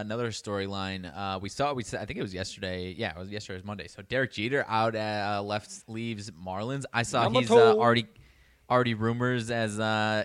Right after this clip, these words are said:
Speaker 1: E S P N trying to bring him in, uh, whether it's the booth or whatever they're trying to do Manning cast wise.
Speaker 2: Classic.
Speaker 1: I don't know.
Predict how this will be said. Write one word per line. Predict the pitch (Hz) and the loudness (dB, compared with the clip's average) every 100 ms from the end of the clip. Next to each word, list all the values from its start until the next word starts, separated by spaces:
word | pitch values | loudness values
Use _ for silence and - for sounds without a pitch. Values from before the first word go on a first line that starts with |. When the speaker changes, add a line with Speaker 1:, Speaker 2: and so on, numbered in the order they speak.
| 127 | 0
Speaker 1:
E | 117 | -2
S | - | -2
P | 117 | -6
N | 110 | -6
trying | 113 117 | -4 -6
to | 104 | -4
bring | 107 107 | -4 -4
him | 104 107 | -2 -2
in, | 110 120 | -2 -2
uh, | 104 104 101 98 | -2 -2 -2 -2
whether | 101 101 | -2 -2
it's | 92 | -4
the | - | -8
booth | 90 95 113 127 | -8 -2 -2 -2
or | 104 95 | -6 -2
whatever | 98 107 104 | -2 -2 -2
they're | 101 | -6
trying | 120 107 | -6 -6
to | |
do | 104 | -6
Manning | 95 92 104 110 | -6 -8 -8 -6
cast | 113 110 - | -6 -8 -6
wise. | 101 110 | -4 -4
Speaker 2:
Classic. | 107 - | -6 -2
Speaker 1:
I | 113 113 | 0 0
don't | 104 | 0
know. | 95 95 113 | -2 0 0